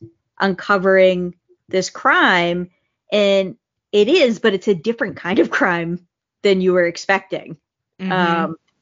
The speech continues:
Speaker 1: and this was, like, another one of those eat the rich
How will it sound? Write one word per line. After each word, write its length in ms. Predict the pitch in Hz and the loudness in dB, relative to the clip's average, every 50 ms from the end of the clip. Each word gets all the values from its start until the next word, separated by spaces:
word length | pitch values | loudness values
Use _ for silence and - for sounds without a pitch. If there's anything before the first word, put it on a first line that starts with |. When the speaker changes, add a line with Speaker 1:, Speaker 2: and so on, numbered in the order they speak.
| _ _ _ _ _ _ _ _ _ - - | _ _ _ _ _ _ _ _ _ -6 -2
Speaker 1:
and 800 | 214 220 214 208 208 202 196 196 190 190 190 190 180 - - - - - _ | 0 2 4 4 4 4 4 2 2 2 -2 -4 -8 -10 -16 -20 -20 -18 _
this 200 | - 233 226 226 | -2 -2 -2 0
was, 160 | 262 233 220 220 | -2 -4 -2 -2
like, 160 | 220 214 220 | -4 -2 -2
another 320 | 208 196 202 214 226 226 | -2 0 0 -2 -2 -2
one 160 | 214 202 185 | -4 -4 -4
of 80 | 180 170 | -6 -4
those 320 | 180 175 180 175 170 - _ - | -4 -4 -4 -4 -6 -8 _ -10
eat 240 | 202 190 185 - | -10 -10 -8 -4
the 100 | 185 185 | -4 -4
rich 540 | 175 175 170 160 - _ - - - - - | -2 -2 -2 -4 -6 _ -12 -14 -12 -14 -16